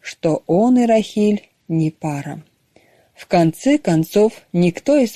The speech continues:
амишей не станет заказывать столь личного и ценного дара женщине,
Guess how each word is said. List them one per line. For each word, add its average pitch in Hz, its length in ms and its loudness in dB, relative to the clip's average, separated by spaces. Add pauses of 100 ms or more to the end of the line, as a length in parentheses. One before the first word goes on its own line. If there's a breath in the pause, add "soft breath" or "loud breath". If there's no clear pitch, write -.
амишей 196 500 0
не 190 120 0
станет 214 460 -2
заказывать 175 680 -2
столь - 460 -2
личного 165 760 -4
и 180 100 0
ценного 170 720 0
дара 165 440 -2
женщине, 170 680 -4